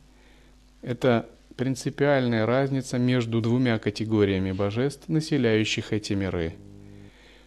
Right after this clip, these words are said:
Первые, те, которые не достигли просветления, им придётся переродиться в грубых мирах, чтобы развиваться дальше. Они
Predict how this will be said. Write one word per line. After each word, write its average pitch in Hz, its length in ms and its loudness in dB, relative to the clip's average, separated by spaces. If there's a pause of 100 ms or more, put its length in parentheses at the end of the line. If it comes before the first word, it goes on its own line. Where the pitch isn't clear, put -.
(520)
Первые, 127 460 8
те, 123 180 2
которые 117 460 0
не 107 180 0
достигли 139 520 -2
просветления, 135 800 -2
им 135 80 -2
придётся 113 500 -2
переродиться 117 760 -2
в 104 80 -6
грубых 107 460 -2
мирах, 95 480 -6 (340)
чтобы 120 380 -2
развиваться 110 640 -2
дальше. 90 560 -4 (920)
Они 120 440 2